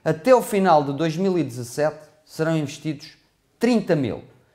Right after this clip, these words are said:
financiados pela Granfer, e cinquenta mil através do projeto solidário da Fundação E D P. O que faz os lugares são as pessoas.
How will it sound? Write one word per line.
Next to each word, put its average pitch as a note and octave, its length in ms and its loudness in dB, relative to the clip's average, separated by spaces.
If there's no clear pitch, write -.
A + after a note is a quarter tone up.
financiados G3 800 2
pela E3 300 4
Granfer, E3 760 -4
e F3+ 80 -6
cinquenta G#3+ 580 0
mil G3+ 300 4
através F3+ 480 2
do D#3+ 100 -4
projeto D#3+ 460 -2
solidário B2+ 800 0
da D3+ 140 2
Fundação C#3+ 640 -4
E G#2 60 -4
D G2+ 120 -6
P. - 280 -16
O C3+ 120 -8
que - 120 -16
faz F#3 480 0
os B2+ 200 -8
lugares B2 480 2
são F#3+ 260 -6
as F#3 140 -6
pessoas. A#2+ 560 0